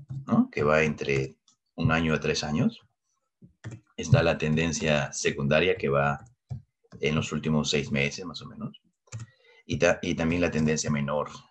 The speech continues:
que se puede considerar el movimiento de los últimos tres meses. Así consideraba entonces las tendencias este señor que, eh, muy interesante.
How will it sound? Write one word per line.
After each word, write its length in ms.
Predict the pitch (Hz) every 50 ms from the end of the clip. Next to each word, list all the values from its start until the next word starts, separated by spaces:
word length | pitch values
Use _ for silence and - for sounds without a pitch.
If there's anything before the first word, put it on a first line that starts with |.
| _ _ - - - - _ _ _
que 140 | - - 71
se 140 | - 85 -
puede 180 | 71 73 71
considerar 500 | 71 71 69 - 73 69 69 71 71 73
el 80 | 73 71
movimiento 480 | 71 71 69 67 73 76 73 71 73
de 60 | 71 65
los 160 | 64 - 73
últimos 480 | 71 71 - 69 67 67 - - - _ _ _ _ _ _ _ _ _
tres 300 | - 80 78 71 - 71
meses. 520 | 73 - - - - - - - - _ _ _ _ _ _ _ - - _ _ -
Así 240 | 76 82 87 92 80
consideraba 580 | 85 90 80 - 80 80 76 76 78 80 76
entonces 360 | 76 73 71 76 73 - 78 78
las 160 | 76 - -
tendencias 680 | - 67 69 71 71 69 - 71 69 65 - - - _
este 180 | - - - 73
señor 420 | - 73 67 65 76 80 76 76
que, 380 | - - - 62 62 67 - _ _ _ _ _ _ _ _ _ _ _ _ _
eh, 260 | - - 90 95 95 -
muy 200 | 107 117 123 117
interesante. 680 | 113 113 113 110 110 107 95 85 76 - 117 139 -